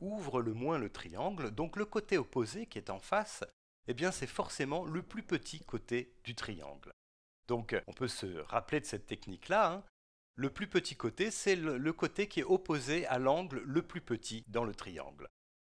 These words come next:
Donc ici, le côté B, c'est le plus petit, je vais le mettre ici. Et puis on peut faire exactement le même raisonnement avec le plus grand angle.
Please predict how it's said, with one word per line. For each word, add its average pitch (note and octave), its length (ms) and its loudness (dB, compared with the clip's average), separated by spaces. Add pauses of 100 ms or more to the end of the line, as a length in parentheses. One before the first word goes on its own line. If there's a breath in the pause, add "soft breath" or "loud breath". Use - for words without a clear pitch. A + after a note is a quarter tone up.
Donc - 240 -4
ici, D3+ 360 -6
le D3+ 160 2
côté C#3+ 340 0
B, F2+ 320 -4 (180)
c'est - 240 -2
le C#3+ 120 -2
plus - 160 -12
petit, - 340 -10
je C#3 80 -6
vais A2 80 0
le F#2+ 60 -2
mettre G#2 240 -6
ici. - 320 -8 (600)
Et A#2+ 60 0
puis C#3 160 2
on C3 60 4
peut B2+ 180 2
faire C#3+ 200 4
exactement D3 640 2
le A2+ 100 2
même A#2+ 200 0
raisonnement G#2 800 -2
avec G#2+ 300 -2
le G2+ 80 -4
plus - 200 -10
grand C#3+ 420 0
angle. C3 420 0